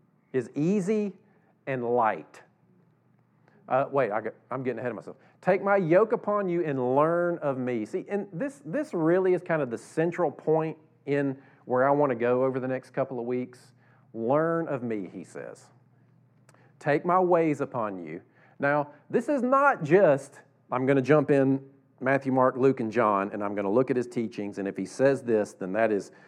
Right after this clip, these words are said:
the ju-, that is the standard which I'm gonna judge myself by.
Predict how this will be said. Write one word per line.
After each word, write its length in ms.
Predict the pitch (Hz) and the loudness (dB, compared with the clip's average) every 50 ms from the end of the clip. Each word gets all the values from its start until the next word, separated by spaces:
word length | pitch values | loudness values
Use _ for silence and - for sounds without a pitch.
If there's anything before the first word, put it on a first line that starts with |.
| - _ _ _ - | -20 _ _ _ -10
the 120 | 104 113 | -10 -10
ju-, 340 | 90 82 104 120 139 151 151 - | -10 -8 0 2 2 2 2 2
that 200 | 117 135 127 120 | 0 0 0 2
is 120 | 120 101 | 0 -2
the 100 | - 101 | -4 -8
standard 500 | - - - - 156 151 160 156 151 143 | -10 -10 -2 0 2 4 4 2 2 0
which 200 | 139 139 127 - | 0 -2 -2 -2
I'm 100 | 131 123 | -4 -2
gonna 160 | 117 120 110 | -2 -2 -2
judge 340 | 101 101 113 127 127 123 - | -4 -2 2 2 2 2 0
myself 480 | 117 107 95 92 - 98 92 90 - - | -4 -6 -6 -6 -6 -6 -8 -8 -8 -8
by. 380 | - 90 82 78 78 76 82 | -8 -6 -6 -4 -6 -8 -10